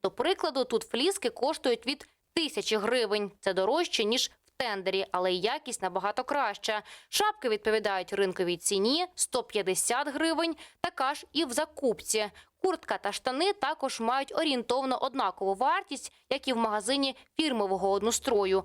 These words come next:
А ось за неякісне взуття влада міста заплатила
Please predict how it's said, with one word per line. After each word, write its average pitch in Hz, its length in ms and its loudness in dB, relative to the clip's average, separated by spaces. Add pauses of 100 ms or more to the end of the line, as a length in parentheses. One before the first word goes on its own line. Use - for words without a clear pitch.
(100)
А 185 100 0
ось 185 160 -2
за 190 80 0
неякісне 285 560 0
взуття 285 500 0 (100)
влада 185 300 -2
міста 240 440 0
заплатила 240 560 0